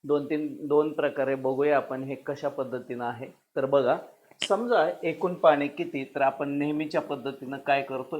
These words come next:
एकूण पाने, एकूण पाने एक्स मानतो. बरोबर, एकूण पाने एक्स. आता दोनशे पाच भाग वाचलेला आहे, मग वाचलेला भाग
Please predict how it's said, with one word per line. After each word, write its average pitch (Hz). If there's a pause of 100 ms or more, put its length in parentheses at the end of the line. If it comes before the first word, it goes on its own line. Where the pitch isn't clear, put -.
एकूण 143
पाने, 160 (520)
एकूण 139
पाने 139 (720)
एक्स 131
मानतो. 120
बरोबर, 139 (240)
एकूण 131
पाने 127 (260)
एक्स. 123 (560)
आता 143 (360)
दोनशे 156
पाच 143
भाग 135 (220)
वाचलेला 131
आहे, 117 (420)
मग 175 (180)
वाचलेला 156
भाग 127